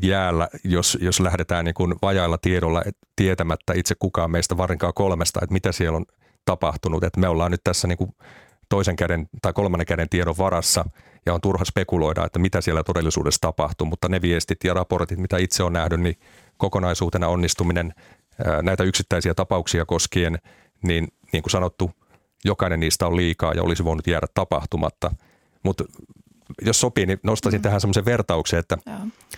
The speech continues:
Speaker 1: poliisi tietää varsin hyvin, että esimerkiksi tulevana viikonloppuna tapahtuu useita pahoinpitelyjä ympäri Suomea. Ravintoloitten, anniskeluravintoloitten ulkopuolella, kun ne sulkevat, ja siellä sitten päihtyneet ihmiset niin enemmän tai vähemmän spontaanisti,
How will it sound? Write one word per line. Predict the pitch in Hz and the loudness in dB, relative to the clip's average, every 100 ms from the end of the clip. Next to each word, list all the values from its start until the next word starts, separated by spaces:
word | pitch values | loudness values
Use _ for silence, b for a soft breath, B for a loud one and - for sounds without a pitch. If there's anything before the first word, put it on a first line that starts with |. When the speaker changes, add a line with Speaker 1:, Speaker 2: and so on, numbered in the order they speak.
| B B B - | B B B -2
Speaker 1:
poliisi | 147 110 | 2 2
tietää | 107 123 104 104 107 | 2 2 2 0 2
varsin | 127 101 85 | 0 2 2
hyvin, | 87 87 78 | 2 2 0
että | - 82 | 0 -2
esimerkiksi | 80 95 - | 0 0 0
tulevana | 135 107 87 82 | 2 2 2 2
viikonloppuna | 95 87 80 73 - 80 82 - b b - | 2 2 0 -2 -2 -2 -2 -4 b b -2
tapahtuu | 113 - - 127 | -2 0 2 2
useita | 120 98 - - - | 2 0 0 -4 -2
pahoinpitelyjä | 92 90 80 - 80 78 76 - | 0 0 0 0 0 0 0 -2
ympäri | 90 80 120 | -2 0 -2
Suomea. | - 82 73 67 - - 101 | 0 0 0 -2 -4 -4 -2
Ravintoloitten, | 78 78 113 117 - 101 | -2 0 2 2 0 0
anniskeluravintoloitten | 107 98 - 95 87 95 90 92 87 - | 0 0 0 0 0 0 0 0 0 0
ulkopuolella, | 92 87 98 87 85 80 73 B B B - | 0 0 -2 0 0 0 -2 B B B -4
kun | 82 | -2
ne | 71 | 2
sulkevat, | 110 113 104 92 90 - b b b b _ | 2 2 0 0 -2 -8 b b b b _
ja | 90 90 90 - | 2 4 2 0
siellä | - 95 87 | 0 2 2
sitten | - 95 | 0 -2
päihtyneet | - 92 - 87 82 | 0 -2 0 -2 0
ihmiset | 87 80 80 - | 0 2 0 0
niin | 85 80 80 b b b | 0 0 -4 b b b
enemmän | - 95 82 | -2 0 0
tai | 92 98 | 0 0
vähemmän | 95 90 | 0 0
spontaanisti, | 87 98 87 87 82 80 - 80 | 0 0 0 0 0 0 0 -2